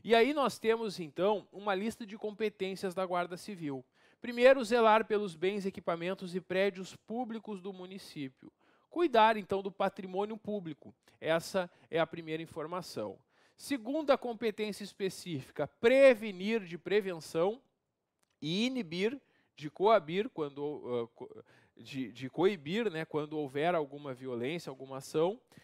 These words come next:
pela presença e vigilância, bem como coibir infrações penais ou administrativas e atos infracionais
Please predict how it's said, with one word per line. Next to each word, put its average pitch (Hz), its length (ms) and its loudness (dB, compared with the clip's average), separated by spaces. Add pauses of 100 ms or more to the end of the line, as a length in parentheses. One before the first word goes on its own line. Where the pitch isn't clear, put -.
(160)
pela 226 260 4
presença 214 600 2
e - 20 -8
vigilância, 220 760 -4 (440)
bem 226 160 4
como 226 240 0
coibir 208 400 0
infrações 214 640 -6
penais 220 720 0
ou 190 180 -2
administrativas 185 1080 -6
e 175 100 0
atos 170 320 0
infracionais 190 800 -4